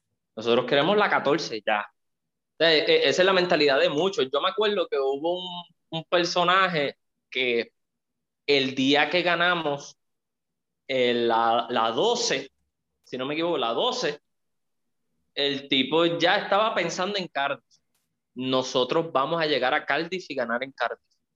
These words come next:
¿Y qué pasó? Se ganó en Cardiff. El mismo día, tú sabes, es, eh, para que tú veas la mentalidad de muchos de los madridistas, el mismo día que se ganó la doce,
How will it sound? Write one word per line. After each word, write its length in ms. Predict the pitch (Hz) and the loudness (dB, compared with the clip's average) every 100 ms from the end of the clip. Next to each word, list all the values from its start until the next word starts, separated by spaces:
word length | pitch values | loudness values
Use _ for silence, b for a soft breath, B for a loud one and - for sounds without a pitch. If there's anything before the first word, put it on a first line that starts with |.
| _ _ _ _ - | _ _ _ _ -4
¿Y 120 | 127 | 0
qué 120 | 143 | 2
pasó? 480 | 151 160 269 403 - _ _ _ _ _ _ _ _ _ _ | 2 2 2 0 -6 _ _ _ _ _ _ _ _ _ _
Se 140 | 127 | -2
ganó 180 | 110 104 | -2 -2
en 100 | 107 | -6
Cardiff. 380 | 156 139 123 120 - _ - - _ B | -4 -2 -2 -6 -10 _ -20 -20 _ B
El 200 | - 156 | 2 4
mismo 360 | 165 185 240 262 | 6 6 6 4
día, 240 | 226 247 - 147 | 4 2 0 2
tú 100 | 180 | 2
sabes, 260 | 226 135 - _ _ - | 2 0 -4 _ _ -2
es, 300 | 170 196 - | 0 0 0
eh, 200 | 170 165 - | -2 0 -2
para 140 | 165 | 0
que 80 | 160 | 2
tú 100 | 190 | 2
veas 120 | 214 | 2
la 80 | 214 | 2
mentalidad 420 | 190 190 175 190 | 0 -2 -2 -2
de 60 | 185 | -2
muchos 240 | 160 175 | -4 -6
de 60 | 165 | -6
los 80 | 165 | -2
madridistas, 420 | 156 139 - 131 | -2 -4 -4 -2
el 180 | 147 147 | -2 -2
mismo 400 | 165 185 208 208 | -4 -4 -2 -2
día 260 | 202 214 208 | -2 -2 0
que 80 | 185 | -2
se 140 | - | -2
ganó 260 | 156 143 151 | -2 0 0
la 180 | 165 147 | 2 2
doce, 480 | 151 175 165 110 | 2 0 -2 -8